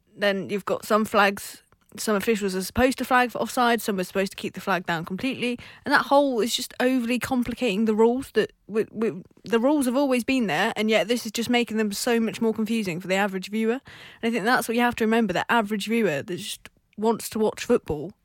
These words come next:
is just really overcomplicating everything and making it really difficult. I think, yeah, just, just scrap the lines, scrap the armpits. You can't score with your armpit.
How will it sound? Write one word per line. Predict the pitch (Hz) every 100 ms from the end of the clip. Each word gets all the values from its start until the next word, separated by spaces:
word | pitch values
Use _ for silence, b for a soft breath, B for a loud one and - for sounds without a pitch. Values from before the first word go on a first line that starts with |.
| -
is | 190
just | 202 -
really | 202 233 220 208 208 190 - _
overcomplicating | 202 208 190 185 226 214 196 190 117 175
everything | 180 175
and | 175
making | 196 196 170
it |
really | 196 190
difficult. | 190 196 - 160 B B B
I | -
think, | 233 190
yeah, | 196
just, | 196 185 - _ -
just | 226 -
scrap | - 302 -
the | 196
lines, | 202 185 196 - 233
scrap | 294 277
the | 240
armpits. | 240 240 208 160 - - - _ _
You | 226
can't | 233 262
score | - 285 254
with | 208
your | 214
armpit. | 226 226 196 165 -